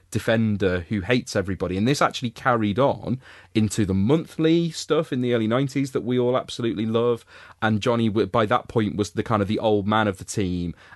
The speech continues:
and was an even grumpier bastard and was quite conniving and horrible. He was pretty much not the same character that he had been in the eighties, but it didn't really matter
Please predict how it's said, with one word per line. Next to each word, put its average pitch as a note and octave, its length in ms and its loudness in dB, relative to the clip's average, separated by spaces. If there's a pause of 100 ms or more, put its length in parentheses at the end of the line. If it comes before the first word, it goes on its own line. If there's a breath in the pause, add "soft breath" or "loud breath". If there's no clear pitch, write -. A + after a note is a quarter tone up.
and G#2 200 0
was G2 120 -4
an G#2+ 80 0
even G2 300 0
grumpier G2+ 520 -2
bastard F#2+ 380 -4
and F#2+ 80 -4
was G2 80 -8
quite - 260 -2
conniving G#2 580 0
and F#2 80 -6
horrible. G2 240 -2 (160 loud breath)
He C#3 80 2
was C#3+ 80 0
pretty G#3+ 340 0
much B2 360 0
not A#2+ 340 0
the A2 80 -4
same G2 240 0
character A2+ 420 0
that F2 100 -6
he F2 60 -4
had F#2 220 -4
been E2+ 160 -4
in E2 100 -4
the E2+ 120 -4
eighties, F#2 380 -8
but - 140 -2
it A2+ 140 0
didn't D#3 280 -2
really G#2+ 180 0
matter G2 500 -2